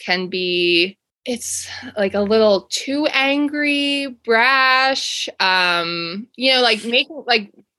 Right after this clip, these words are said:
I think everyone collectively is excited to take this step forward, but it's like, don't let yourself get too impatient. Like,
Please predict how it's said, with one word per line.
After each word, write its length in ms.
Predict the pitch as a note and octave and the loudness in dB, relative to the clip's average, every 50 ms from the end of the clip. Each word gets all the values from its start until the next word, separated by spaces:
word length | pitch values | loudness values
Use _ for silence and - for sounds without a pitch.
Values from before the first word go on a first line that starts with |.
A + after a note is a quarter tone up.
| _ _ - | _ _ -2
I 100 | A3+ C4 | 0 0
think 200 | D#4 D#4+ C#4 - | 0 -2 -2 -2
everyone 600 | - A#3 A#3 A#3+ A#3+ D4 D4+ D#4+ D#4+ D#4+ D#4+ D#4+ | 0 0 0 2 2 0 2 2 2 2 0 -2
collectively 800 | D#4 - D4 A#3+ G#3 E3 F3+ - - B3 A#3 A#3+ B3+ C4 C4 - | -2 0 0 2 2 0 0 0 -2 -2 -2 0 0 0 0 0
is 140 | G#3 G#3 G#3 | 0 -2 -4
excited 1000 | B3+ B3 - - - - - - - - D3+ C#3 C#3+ D3+ G3 A3+ B3+ D4+ D4+ - | -6 -10 -10 -12 -12 -10 -8 -8 -6 -4 -4 -2 -2 0 2 2 2 2 0 -4
to 120 | - C#4+ | -8 -12
take 300 | - - B3+ C4 C4+ C4+ | -6 -2 -2 -2 -2 -2
this 200 | - D4+ D#4 - | -2 -2 -2 -4
step 320 | - - - C4 C#4 C4+ - - _ | -4 -2 -2 -2 -2 -2 -6 -10 _
forward, 540 | - A3 A3 A#3+ C4+ C#4+ D4+ D#4+ E4+ F4+ F#4+ G4 F#4+ _ _ _ _ _ - _ _ _ _ _ _ _ | -2 0 0 0 2 2 2 0 0 -2 -4 -6 -12 _ _ _ _ _ -20 _ _ _ _ _ _ _
but 140 | C4 B3+ | 0 2
it's 240 | B3 B3 A#3+ A#3+ - | 2 2 2 0 -2
like, 420 | C4+ B3 A#3 A3 G#3+ G#3 G3+ - _ _ _ _ - | 0 2 2 2 2 0 -2 -6 _ _ _ _ 0
don't 340 | - A#3 B3 C#4 C#4+ D4 C4+ | 2 4 4 4 2 2 2
let 160 | C#4+ C#4+ C#4 | 2 2 4
yourself 400 | D4 E4+ E4 D4+ - C#4 C#4+ C#4 | 2 2 2 2 0 0 0 2
get 220 | - B3+ - - _ _ | 0 0 0 0 _ _
too 360 | - - - - A#3+ A3+ A3+ | -14 -12 -10 -8 -6 -4 -2
impatient. 840 | G#3 F#3 E3+ E3+ - - - - - - - - - C#2+ A#1 - - _ _ _ - | -2 -2 -4 -8 -10 -10 -10 -8 -8 -8 -8 -6 -8 -8 -8 -12 -18 _ _ _ -2
Like, 240 | A3+ A3 G#3+ G#3 | 0 0 0 0